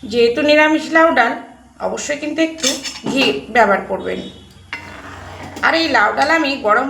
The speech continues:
ভাতের সঙ্গে পরিবেশন করব। আপনারাও গরম ভাতের সঙ্গে পরিবেশন করবেন। আর যদি চান রুটি দিয়ে খেতে, সেক্ষেত্রেও কিন্তু খেতে মন্দ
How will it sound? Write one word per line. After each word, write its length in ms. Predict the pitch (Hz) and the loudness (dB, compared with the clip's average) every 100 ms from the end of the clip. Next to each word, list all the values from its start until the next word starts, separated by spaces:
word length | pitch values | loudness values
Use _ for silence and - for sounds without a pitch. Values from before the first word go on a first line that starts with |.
| 254 | -6
ভাতের 260 | 233 285 - | -10 -10 -6
সঙ্গে 280 | 311 - 226 - - 254 | -6 -4 -6 -8 -8 -4
পরিবেশন 400 | 220 208 202 185 190 | -2 -2 -2 -6 -6
করব। 180 | 185 190 202 - - - - | -6 -6 -12 -16 -20 -10 0
আপনারাও 420 | 208 208 269 302 277 294 | 0 2 4 4 2 -2
গরম 200 | 247 277 277 | -2 0 -2
ভাতের 240 | 302 302 330 | -4 -6 -4
সঙ্গে 240 | 302 220 - - - | -4 -4 -8 -12 -6
পরিবেশন 380 | 247 208 208 190 185 | 0 2 2 -2 -2
করবেন। 280 | 190 185 185 196 - - - - 208 254 | -4 -2 -2 -4 -8 -16 -14 0 2 2
আর 120 | 233 285 - - - - 247 | 0 -4 -10 -16 -16 -10 -2
যদি 160 | 294 330 | 0 2
চান 120 | 339 330 | 4 4
রুটি 160 | 320 320 | 0 0
দিয়ে 140 | 339 339 | 0 2
খেতে, 240 | 339 339 254 - - | 0 0 0 -2 -4
সেক্ষেত্রেও 440 | 302 311 311 311 320 | -2 -2 0 0 2
কিন্তু 180 | 311 320 | 0 2
খেতে 240 | 320 339 453 - - 254 | 0 2 2 0 -6 0
মন্দ 200 | 254 214 | 2 2